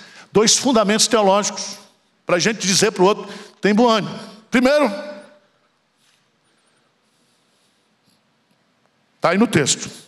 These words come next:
Os teus olhos veem tudo o que o Senhor vosso Deus tem feito. Louvado seja o nome do Senhor. O que que nos anima, irmãos?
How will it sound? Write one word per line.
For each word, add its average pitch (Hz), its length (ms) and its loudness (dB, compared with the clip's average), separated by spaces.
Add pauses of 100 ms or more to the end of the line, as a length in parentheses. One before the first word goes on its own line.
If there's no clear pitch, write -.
(760)
Os - 160 2
teus 160 260 2
olhos 214 480 0 (920)
veem 143 320 2
tudo 214 440 2 (1300)
o 147 100 2
que 147 140 0
o 139 60 4
Senhor 139 300 4
vosso 127 300 0
Deus 143 480 0 (680)
tem 151 200 0
feito. - 560 -2 (320)
Louvado 156 680 2
seja 135 380 2
o - 20 2
nome 175 340 2 (1000)
do 131 180 2
Senhor. - 380 -4 (800)
O 233 100 2
que - 220 -2
que - 120 -2
nos 294 240 2
anima, 302 340 2
irmãos? 208 500 -2